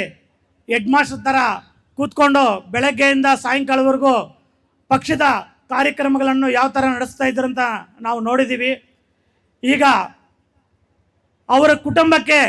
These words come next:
ಅವರ ತಮ್ಮನಾಗಿ, ಅವರ ಮಗನಾಗಿ, ನಾವು ಎಲ್ಲ ಕಷ್ಟ ಸುಖಗಳಲ್ಲಿ ನನ್ನ ಜೊತೆಗೆ ನಮ್ಮ ಕತ್ತೂರು ಮಂಜಣ್ಣವರು ಕೂಡ ಎಲ್ಲ ಕಷ್ಟ ಸುಖಗಳಿಗೆ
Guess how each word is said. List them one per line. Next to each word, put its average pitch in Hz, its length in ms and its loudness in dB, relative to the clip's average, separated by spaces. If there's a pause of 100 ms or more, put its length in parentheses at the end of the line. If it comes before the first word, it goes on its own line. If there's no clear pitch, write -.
(1700)
ಅವರ 269 140 6 (120)
ತಮ್ಮನಾಗಿ, 294 560 4 (720)
ಅವರ 269 140 6 (160)
ಮಗನಾಗಿ, 294 500 4 (1040)
ನಾವು 302 340 6 (1040)
ಎಲ್ಲ 285 120 4 (200)
ಕಷ್ಟ 269 160 -2 (100)
ಸುಖಗಳಲ್ಲಿ 302 580 4 (840)
ನನ್ನ 285 140 2 (120)
ಜೊತೆಗೆ 302 340 4 (500)
ನಮ್ಮ 277 160 4 (180)
ಕತ್ತೂರು 311 400 2
ಮಂಜಣ್ಣವರು 294 540 4
ಕೂಡ 302 120 6 (720)
ಎಲ್ಲ 285 100 2 (160)
ಕಷ್ಟ 277 160 -4 (120)
ಸುಖಗಳಿಗೆ 285 480 2